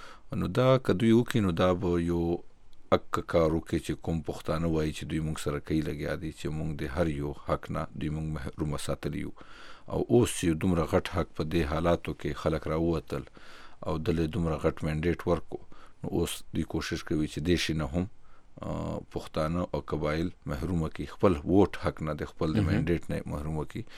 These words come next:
Speaker 1: نو دا به څه کېږي؟ دې به رزلټ دا وي چې کوم، ا، پښتنو، ا، مومنټ دی، د پښتون، او، ا،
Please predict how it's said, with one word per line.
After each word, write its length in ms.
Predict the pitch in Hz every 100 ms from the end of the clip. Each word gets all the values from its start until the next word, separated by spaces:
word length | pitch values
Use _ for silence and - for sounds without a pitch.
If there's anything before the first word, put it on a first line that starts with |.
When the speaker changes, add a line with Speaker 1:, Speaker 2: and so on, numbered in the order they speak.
| - - -
Speaker 1:
نو 80 | 113
دا 260 | 110 135 147
به 220 | 147 120
څه 240 | - -
کېږي؟ 300 | 120 127 110
دې 180 | 90 101
به 140 | 95 85
رزلټ 340 | 82 98 90
دا 180 | 78 92
وي 200 | 95 92
چې 140 | - -
کوم، 340 | 90 85 85 -
ا، 120 | 80 73 -
پښتنو، 500 | - - 78 82 82
ا، 220 | - - 80 82 82 - 90
مومنټ 340 | 104 85 76 -
دی، 140 | 71
د 100 | 76 76 - - - -
پښتون، 460 | - - 82 87 -
او، 300 | 85 87 85 - - - - - - - - - -
ا، 160 | -